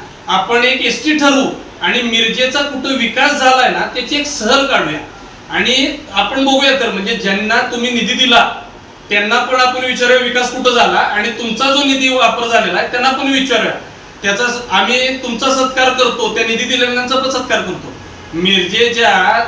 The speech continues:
लोकांच्या नजरेमध्ये धूळ टाकून प्रत्येक वेळी तुम्ही सत्ताधारण, अ, पालकमंत्री साहेब केलेला आहे आणि अशीच वाट लावलेली आहे तुम्ही मिरज शहराची आणि ग्रामीण भागाची.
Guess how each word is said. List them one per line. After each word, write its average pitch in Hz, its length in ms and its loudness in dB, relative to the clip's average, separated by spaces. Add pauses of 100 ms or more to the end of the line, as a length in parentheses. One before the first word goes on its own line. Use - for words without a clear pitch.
लोकांच्या 214 480 0
नजरेमध्ये 220 600 0
धूळ 226 180 -2
टाकून 233 420 0
प्रत्येक 233 380 -2
वेळी 240 160 -2
तुम्ही 254 180 -4
सत्ताधारण, 247 760 0
अ, 233 160 2
पालकमंत्री 226 520 -2
साहेब 226 220 -2
केलेला 214 340 0
आहे 175 280 0 (560)
आणि 220 420 0 (340)
अशीच 302 340 2
वाट 277 80 4
लावलेली 254 460 2
आहे 233 100 2
तुम्ही 233 180 -2
मिरज 226 360 0
शहराची 220 340 2
आणि 226 140 -2
ग्रामीण 208 320 2
भागाची. 180 500 -2